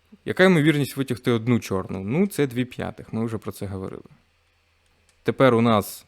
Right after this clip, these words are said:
одна чорна залишилася і всього чотири кульки. Значить, витягти ще одну чорну, ймовірність одна четверта. Тепер в цій коробці ми додали дві чорні кульки. Тепер їх шість. І чотири білих.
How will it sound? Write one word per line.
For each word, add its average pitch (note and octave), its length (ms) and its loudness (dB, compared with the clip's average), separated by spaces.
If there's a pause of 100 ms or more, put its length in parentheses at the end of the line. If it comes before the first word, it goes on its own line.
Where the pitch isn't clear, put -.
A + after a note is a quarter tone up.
одна A2+ 260 0
чорна G2 320 -4
залишилася C3+ 600 -4
і - 20 0
всього A2+ 360 -4
чотири - 360 -4
кульки. F#2+ 380 -8
Значить, A#2 300 -6
витягти G#2 760 -6
ще - 220 -2
одну G3 160 0
чорну, F3+ 360 -4
ймовірність B2 560 -2
одна G#2 220 -4
четверта. - 500 -12 (2000)
Тепер D3 300 4
в - 60 -2
цій G3+ 220 -4
коробці F#3 460 0
ми C3+ 140 2
додали B2+ 420 2
дві G#2+ 280 -2
чорні A#2 420 2
кульки. - 400 -8
Тепер A#2+ 300 0
їх G#2+ 100 -2
шість. - 520 -8 (480)
І D3+ 100 -6
чотири C3 420 0
білих. F#2+ 420 -6